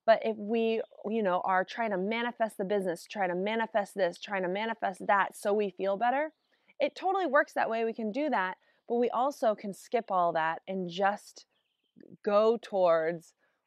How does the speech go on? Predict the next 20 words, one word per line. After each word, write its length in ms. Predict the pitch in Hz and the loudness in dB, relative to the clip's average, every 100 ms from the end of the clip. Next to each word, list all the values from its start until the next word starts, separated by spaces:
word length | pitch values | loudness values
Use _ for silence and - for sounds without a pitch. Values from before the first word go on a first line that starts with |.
| - | -4
what 320 | 160 175 - | 2 2 2
feels 280 | 175 165 147 | 0 2 0
good. 380 | 143 120 98 92 | -2 -2 -4 -8
And 200 | 190 185 | -6 -2
then 360 | 175 170 170 - | 0 -2 -4 -8
just 240 | - 170 | -10 -8
be 80 | 175 | -8
curious. 720 | - 220 233 339 196 160 - _ _ _ _ | -2 2 4 6 6 4 -8 _ _ _ _
When 340 | - 180 220 226 | -8 -2 0 0
I'm 460 | - 233 302 311 285 | 0 2 4 2 0
feeling 420 | - 277 311 277 | 0 2 4 4
amazing, 960 | 233 220 208 294 302 349 359 370 392 392 | 2 0 0 0 0 0 0 0 -2 -4
when 200 | - 226 - | -6 -4 -2
I'm 180 | 240 | -2
telling 320 | 285 285 302 285 | 0 2 2 2
the 80 | |
universe 420 | 262 262 277 294 294 | 2 2 4 2 2
how 160 | 262 | 4
I 100 | 247 | 6
wanna 280 | 247 240 220 | 4 2 -2